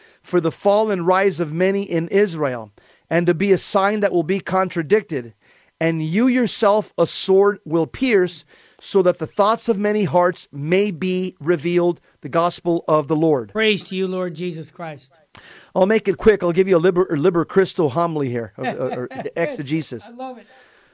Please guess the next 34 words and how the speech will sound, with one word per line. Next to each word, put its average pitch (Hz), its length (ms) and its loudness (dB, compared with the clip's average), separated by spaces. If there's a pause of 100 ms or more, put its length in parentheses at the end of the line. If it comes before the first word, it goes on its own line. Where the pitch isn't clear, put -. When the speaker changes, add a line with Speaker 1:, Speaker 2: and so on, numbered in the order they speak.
(140)
Speaker 1:
Father 330 320 4
Chad 233 260 2
Ripperger, 196 400 4
he's 175 140 0
been 175 260 -4
teaching 202 320 -2
this 180 140 -2
for 185 100 0
about 156 220 0
twenty 175 260 -2
years, 160 420 2 (380)
and 147 140 -2
he 180 100 2
learned 180 240 0
this 175 140 2
from 170 120 -4
the 147 60 -2
tradition 165 400 0
of 147 80 -4
the 139 60 -2
church. 180 320 0
He 185 180 -4
said, 220 320 0 (800)
Everybody 208 720 2
is 160 160 2
dealing 185 240 2
with 156 100 -2
some 180 160 -2
type 180 260 -2
of 143 160 -4
debec-, 175 560 0
defect 185 540 0
or 151 140 -2
imperfection 165 920 -2